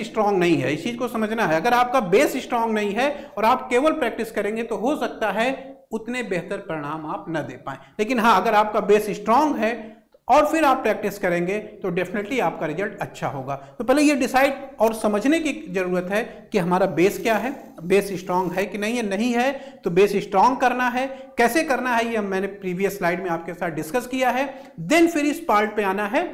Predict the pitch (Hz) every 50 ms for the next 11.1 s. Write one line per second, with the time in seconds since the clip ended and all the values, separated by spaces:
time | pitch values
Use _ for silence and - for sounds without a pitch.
0 | - - - - 214 214 226 214 208 214 214 220 220 190 170 214 277 - - 277
1 | 233 - - 220 190 190 190 180 170 160 160 180 208 262 330 - - - - -
2 | - - 262 339 339 - - 311 320 311 - - 196 196 226 226 - 226 208 208
3 | 226 220 - 202 202 202 - - - - - 220 214 226 240 - - - - -
4 | 214 202 - 247 226 175 190 185 180 190 214 240 226 - 202 190 185 214 226 233
5 | 226 - - - - _ - 196 214 226 220 196 180 170 170 180 196 196 185 156
6 | - - 156 143 - 147 139 143 - 156 135 127 123 117 - - - _ _ _
7 | 190 175 214 190 185 185 196 202 196 190 190 - - - - _ _ _ _ _
8 | _ _ _ _ _ _ _ _ _ _ _ - - 214 247 254 254 240 196 180
9 | 180 185 202 226 226 - - - - - - - _ _ _ _ _ _ _ _
10 | _ _ _ _ _ _ _ _ _ _ - - 190 180 - 214 202 202 - 226
11 | 202